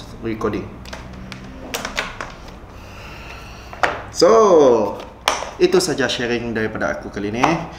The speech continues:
Aku plan nak try Xiaomi punya screwdriver pula. Dia ada satu lagi electric screwdriver, tapi lagi kecil. Dia macam pen. Brand Xiaomi.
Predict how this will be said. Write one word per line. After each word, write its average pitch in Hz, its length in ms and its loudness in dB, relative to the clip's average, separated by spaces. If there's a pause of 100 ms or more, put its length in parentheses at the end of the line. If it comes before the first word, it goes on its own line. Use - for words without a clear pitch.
Aku 107 400 -6
plan 143 480 0 (160)
nak - 480 -8
try 123 560 0
Xiaomi 117 560 0
punya 120 320 -4
screwdriver 113 560 0
pula. 87 240 -6 (560)
Dia 113 80 0
ada 107 80 0
satu 120 240 -2
lagi 113 320 2
electric 113 320 -4
screwdriver, 110 480 2
tapi - 160 -2
lagi 147 240 6
kecil. - 320 -4
Dia 107 80 0
macam 117 320 0
pen. 92 240 -4 (480)
Brand 107 240 0
Xiaomi. 101 400 0